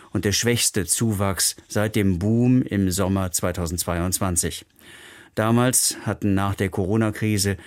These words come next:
zusätzlich sechshundertneunundsiebzigtausend Menschen eine neue Tätigkeit gefunden. In der Industrie wie auch im Baugewerbe gingen erneut Jobs verloren. Diese Verluste wurden durch mehr Beschäftigung im Dienstleistungsbereich ausgeglichen.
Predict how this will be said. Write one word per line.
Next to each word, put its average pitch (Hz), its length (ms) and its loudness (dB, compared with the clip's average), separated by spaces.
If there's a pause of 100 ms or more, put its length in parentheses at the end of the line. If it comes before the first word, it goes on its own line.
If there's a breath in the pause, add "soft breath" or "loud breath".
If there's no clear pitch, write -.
(140 loud breath)
zusätzlich 104 640 0
sechshundertneunundsiebzigtausend 104 1600 0
Menschen 92 420 -2 (220 loud breath)
eine 95 200 -2
neue 90 340 0
Tätigkeit 87 580 -4
gefunden. 92 480 -2 (880 loud breath)
In 135 140 4
der 131 100 4
Industrie 131 640 2
wie 135 140 4
auch 104 140 0
im 104 160 2
Baugewerbe 123 920 2
gingen 120 300 2
erneut 104 560 0
Jobs - 260 0
verloren. 113 600 2 (360 loud breath)
Diese 95 200 -2
Verluste 98 580 -2
wurden 90 240 0
durch 85 220 -4
mehr 101 280 2
Beschäftigung 104 760 -2
im 98 140 2
Dienstleistungsbereich 90 1300 0
ausgeglichen. 85 800 -4